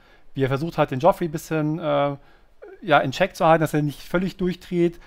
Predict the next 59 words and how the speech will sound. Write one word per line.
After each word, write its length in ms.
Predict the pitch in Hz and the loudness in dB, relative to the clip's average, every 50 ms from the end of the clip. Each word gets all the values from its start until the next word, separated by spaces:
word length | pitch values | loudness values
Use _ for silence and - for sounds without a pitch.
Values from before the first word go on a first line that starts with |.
| - - | -10 -6
dass 200 | - 147 131 - | -4 -4 -2 0
gleichzeitig 240 | - 151 147 160 135 | 0 0 0 0 -2
mit 80 | 147 156 | -4 -4
der 80 | 151 | -4
Cersei, 640 | - - 185 185 180 180 180 - - 175 170 170 170 | -2 0 0 2 2 0 0 -4 -2 -2 0 0 0
mit 140 | 156 156 156 | 0 -2 0
allen 220 | - 156 165 175 160 | 2 2 2 4 2
Parteien, 420 | 151 151 - - 170 190 202 170 | 2 0 2 2 2 2 2 2
die 100 | 143 160 | 4 4
eigentlich 220 | 147 143 147 143 | 4 4 2 -2
in 120 | - 147 135 | -6 -8 -6
King's 200 | - 156 151 - | -6 -6 -4 -4
Landing 180 | 160 175 170 151 | -4 -2 -2 0
eine 40 | 139 | 0
Rolle 200 | 131 170 214 190 | 2 2 0 0
gespielt 200 | 143 - 139 127 | -4 -8 -8 -6
haben, 80 | 127 | -6
wie 80 | 131 170 | -4 -4
er 80 | 160 | -4
versucht 200 | 156 156 160 - | -6 -6 -6 -4
hat, 100 | 160 147 | -2 2
dann 160 | 151 147 143 - - - - - _ _ _ _ _ _ - - - - - | 2 2 2 0 -6 -18 -20 -20 _ _ _ _ _ _ -20 -20 -14 -6 -4
den 120 | 147 131 | -4 -4
Frieden 260 | - - 208 240 226 196 | -4 -6 -6 -6 -6 -6
zu 120 | - 214 | -6 -6
bewahren, 540 | 180 185 165 175 170 170 170 170 170 175 170 - - _ _ _ _ _ _ - | -4 -2 0 2 4 4 4 4 2 0 -4 -10 -16 _ _ _ _ _ _ -8
das 160 | - 139 - | -6 -6 -6
für 60 | - 147 | -6 -6
die 60 | 139 | -6
Familie 320 | 147 147 165 202 208 196 180 | -4 -2 0 0 0 2 2
Beste 240 | 190 185 - - | 2 2 2 2
rauszuholen, 540 | 165 165 170 170 - - 170 165 165 170 165 - - - - | 2 2 2 0 -2 -4 -2 -2 -2 -2 -4 -6 -10 -16 0
gleichzeitig 560 | - 151 147 185 185 - - 170 156 165 - | 6 6 6 6 6 2 0 0 0 0 -2
ja 80 | 160 151 | -4 -4
nicht 160 | 180 - - | -4 -4 -4
nur 380 | 165 156 156 156 165 196 - - - - - - - 160 | -2 0 0 0 0 -2 -6 -12 -18 -20 -20 -20 -20 -12
so 340 | 143 139 156 190 226 - - - | -8 -6 -4 -4 -4 -6 -10 -12
wie 120 | 143 147 | -6 -2
der 120 | 147 139 - | -2 -2 0
Tywin, 460 | - 139 143 170 170 180 185 175 160 | 2 2 2 2 2 -2 -4 -4 -2
der 160 | 156 147 139 | -2 -4 -2
sehr 340 | 135 143 143 147 139 139 135 - | -2 -2 0 2 2 0 0 -2
familien- 640 | - - 135 131 143 151 170 175 175 170 165 170 | -4 -6 -6 -6 -6 -6 -6 -4 -4 -4 -6 -6
und 140 | 151 139 139 | -6 -4 -2
machtbewusst 640 | 151 170 - - - 156 151 170 175 - - - - | -2 -2 -2 -6 -10 -10 -8 -8 -10 -10 -10 -6 -2
war, 240 | 160 165 170 170 - - - - - - | 0 0 0 -2 -6 -12 -20 -18 -12 -10
dass 140 | 135 - | -8 -6
er 60 | 147 131 | -2 -2
sagt, 120 | 143 - | -2 0
alles 140 | - 139 147 | 0 0 -2
andere 120 | 147 139 131 | -2 -4 -4
ist 60 | 123 165 | -4 -4
unwichtig, 300 | 185 196 202 - - - | -4 -4 -4 -6 -8 -6
sondern 140 | 151 147 139 | -4 -2 2
er 20 | 135 | 4
war 140 | 139 151 | 4 4
auch 100 | 160 160 180 | 4 2 0
immer 140 | 180 175 165 | 0 0 2
sehr, 280 | 160 165 165 165 160 | 2 2 2 2 0